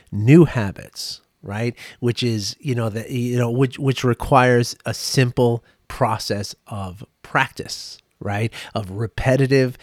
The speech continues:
um, <laughs> you know, repetitive engagement in a process, right? That's all it is, right? So if every day you remind yourself,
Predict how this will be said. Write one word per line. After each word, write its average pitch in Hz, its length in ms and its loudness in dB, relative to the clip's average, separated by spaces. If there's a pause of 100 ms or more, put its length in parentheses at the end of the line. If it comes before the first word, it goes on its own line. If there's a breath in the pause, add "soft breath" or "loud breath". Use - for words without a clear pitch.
(200 loud breath)
um, 107 540 -2
<laughs> - 20 -20
you - 280 2
know, 131 240 4
repetitive 127 580 2
engagement 120 600 -2
in 117 100 -2
a 117 60 -4
process, - 640 -4 (380 soft breath)
right? 98 280 -2 (280 loud breath)
That's 110 180 0 (100)
all 120 220 2
it 113 100 0
is, - 400 -10 (160)
right? 107 240 -2
So 127 100 6
if 120 120 2
every 131 340 0
day 127 440 2 (260 loud breath)
you 123 180 0
remind 123 460 0
yourself, 104 480 -2